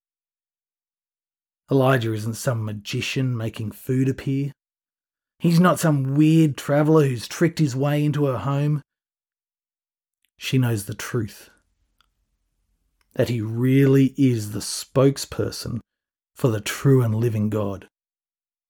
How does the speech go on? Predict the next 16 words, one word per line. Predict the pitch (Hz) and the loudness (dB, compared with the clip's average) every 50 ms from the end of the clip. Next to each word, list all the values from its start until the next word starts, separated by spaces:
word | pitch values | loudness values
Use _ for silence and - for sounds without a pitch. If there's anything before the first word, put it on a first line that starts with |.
| _ _ _ _ _ _ _ _ _ _ _ _ _ _ _ _ | _ _ _ _ _ _ _ _ _ _ _ _ _ _ _ _
that | - 113 - | -4 -4 -4
his | - - - - 156 156 147 123 120 | -4 -6 -4 2 2 2 2 2 0
words | 120 113 98 104 120 127 131 120 - - - - _ _ _ _ _ _ _ _ _ _ _ _ _ _ _ _ _ _ _ _ _ _ _ _ _ _ - | -2 -2 -2 -2 -4 -6 -8 -12 -14 -18 -20 -20 _ _ _ _ _ _ _ _ _ _ _ _ _ _ _ _ _ _ _ _ _ _ _ _ _ _ -8
are | 135 | -8
God's | 123 107 - 135 135 143 156 151 123 - 113 | -8 -4 0 2 4 4 4 2 0 -2 -4
words. | 110 110 117 113 117 113 - - - - _ _ _ _ _ _ _ _ _ _ _ _ _ _ _ _ _ _ _ _ _ _ _ _ _ _ _ _ _ _ _ _ _ _ _ | -6 -6 -6 -8 -10 -12 -16 -18 -20 -20 _ _ _ _ _ _ _ _ _ _ _ _ _ _ _ _ _ _ _ _ _ _ _ _ _ _ _ _ _ _ _ _ _ _ _
He | - - 160 | -2 0 0
can | 143 160 139 123 | 2 2 0 0
take | - - - - 156 160 160 - | -2 -4 -2 2 2 2 2 2
her | - 151 147 143 | 2 2 2 2
into | - - 151 147 147 - - 131 | 2 2 2 0 0 0 0 -2
a | 123 120 | -2 0
life-giving | 117 117 120 123 135 139 143 147 151 151 - - - - - 151 143 139 147 139 131 127 | -2 -2 -2 0 0 0 0 0 0 -2 -4 -8 -10 -2 0 2 2 2 2 0 -2 -2
relationship | 127 120 120 127 139 131 - - 135 117 - - 120 110 - 107 | -2 -2 -2 -2 -2 -2 -2 -2 -4 -4 -4 -6 -8 -8 -8 -10
with | 113 117 131 139 131 117 - - | -8 -6 -4 -6 -6 -6 -8 -6
God. | 123 123 120 113 104 101 98 | -4 -4 -2 -4 -6 -8 -10